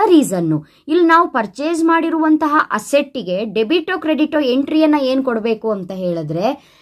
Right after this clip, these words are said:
debit the receiver, credit the giver ಅಂತ ಹೇಳ್ಕೊಂಡು ಪರ್ಸನಲ್ ಅಕೌಂಟ್ ಹೇಗ್ ಹೇಳಿದ್ವೋ ಅದೇ ರೀತಿ ರಿಯಲ್ ಅಕೌಂಟ್ ಅಲ್ಲಿ debit what comes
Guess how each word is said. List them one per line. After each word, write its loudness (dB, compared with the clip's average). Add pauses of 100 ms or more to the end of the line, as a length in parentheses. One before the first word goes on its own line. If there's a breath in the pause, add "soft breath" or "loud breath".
(120)
debit 2 (200)
the -6 (140)
receiver, -2 (180)
credit -2 (160)
the 2 (160)
giver 0
ಅಂತ -8
ಹೇಳ್ಕೊಂಡು -4
ಪರ್ಸನಲ್ -2
ಅಕೌಂಟ್ -2
ಹೇಗ್ -2
ಹೇಳಿದ್ವೋ -2 (460 soft breath)
ಅದೇ 4 (200)
ರೀತಿ 2 (260)
ರಿಯಲ್ 2
ಅಕೌಂಟ್ -4
ಅಲ್ಲಿ -6 (420 loud breath)
debit 4
what 4 (160)
comes 0